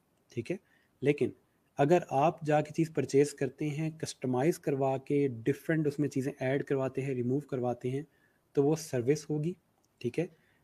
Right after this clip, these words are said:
आपका फ्रेंड जाता है, वो चीज़ें ऐड करता है, रिमूव करता है, तो वो भी सर्विस है, ठीक है।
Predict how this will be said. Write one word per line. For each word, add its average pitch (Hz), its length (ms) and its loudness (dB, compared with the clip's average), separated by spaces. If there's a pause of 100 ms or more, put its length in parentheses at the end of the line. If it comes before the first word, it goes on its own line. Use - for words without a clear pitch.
(120)
आपका 131 220 2
फ्रेंड 151 280 2
जाता 156 300 0
है, 156 60 2
वो 147 80 2
चीज़ें 143 240 -2
ऐड 135 220 2
करता 139 240 0
है, 135 40 2
रिमूव 131 220 4
करता 135 300 -4
है, 143 60 2
तो 131 140 -4
वो 123 80 4
भी 131 100 0
सर्विस 104 420 -10
है, - 60 -20 (240)
ठीक 120 160 -6
है। 208 60 -6